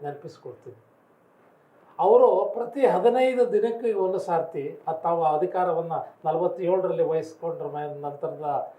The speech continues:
ಮೂರು ತಿಂಗಳ ಮೇಲೆ ಪ್ರತಿ ಹದಿನೈದು ದಿನಗಳಿಗೆ ಒಂದು ಸಾರ್ತಿ ಪ್ರತಿ ಮುಖ್ಯ, ಎಲ್ಲರ ಮುಖ್ಯಮಂತ್ರಿಗಳಿಗೆ ಒಂದೊಂದು ಪತ್ರವನ್ನು ಬರೆದರು. ಅದರಲ್ಲಿ ದೇಶ ವಿದೇಶದ ವಿಚಾರಗಳು ಎಲ್ಲವನ್ನು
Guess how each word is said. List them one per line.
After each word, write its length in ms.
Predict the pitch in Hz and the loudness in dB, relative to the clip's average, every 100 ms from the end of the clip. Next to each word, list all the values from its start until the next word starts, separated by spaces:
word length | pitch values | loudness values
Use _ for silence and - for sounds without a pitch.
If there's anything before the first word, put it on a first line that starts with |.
| _ _ _ 170 | _ _ _ -4
ಮೂರು 280 | 202 254 | 2 4
ತಿಂಗಳ 280 | 214 202 196 | 4 2 0
ಮೇಲೆ 360 | 175 175 180 - | 0 0 2 0
ಪ್ರತಿ 340 | - 254 262 | 0 -2 0
ಹದಿನೈದು 640 | 175 180 220 247 254 240 | 2 4 4 4 2 2
ದಿನಗಳಿಗೆ 380 | 208 214 214 196 | 2 2 2 0
ಒಂದು 120 | 185 | -2
ಸಾರ್ತಿ 580 | 180 180 - 214 160 165 - - _ - _ - | -4 -6 -4 -2 -2 -4 -12 -20 _ -20 _ -4
ಪ್ರತಿ 560 | - 214 302 285 - - - - | 2 2 2 -2 -4 -12 -16 -6
ಮುಖ್ಯ, 320 | 208 214 277 262 185 | -4 -4 0 2 4
ಎಲ್ಲರ 480 | 185 262 302 311 294 | 4 4 4 4 2
ಮುಖ್ಯಮಂತ್ರಿಗಳಿಗೆ 840 | 285 269 247 226 226 214 202 233 | -4 -4 -2 0 4 4 6 4
ಒಂದೊಂದು 360 | 220 208 190 170 | 4 2 -2 -2
ಪತ್ರವನ್ನು 560 | 180 - 220 - 185 | -4 -2 0 0 -2
ಬರೆದರು. 480 | 151 151 147 147 - _ _ _ _ _ _ _ _ _ _ _ _ _ _ _ - | -2 -2 -2 -6 -10 _ _ _ _ _ _ _ _ _ _ _ _ _ _ _ -2
ಅದರಲ್ಲಿ 760 | 190 233 254 269 240 214 - - _ - - _ | 4 6 6 8 6 4 -4 -14 _ -20 -20 _
ದೇಶ 240 | 160 190 196 180 | 0 2 2 0
ವಿದೇಶದ 500 | 170 170 196 190 185 | 2 2 2 2 0
ವಿಚಾರಗಳು 1040 | 180 170 165 185 170 160 160 160 160 165 160 | 0 0 -2 -2 0 0 0 -2 -2 -4 -2
ಎಲ್ಲವನ್ನು 840 | 165 214 254 240 226 240 190 - | 0 2 4 4 2 0 0 -4